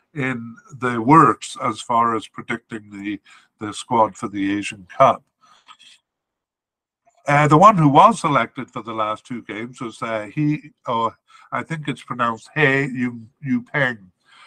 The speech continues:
So He Yu Peng, um, got his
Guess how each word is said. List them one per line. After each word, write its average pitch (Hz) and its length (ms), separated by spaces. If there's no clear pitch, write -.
So 139 220
He 151 240
Yu 151 240
Peng, 139 420
um, 120 580
got 160 220
his 190 280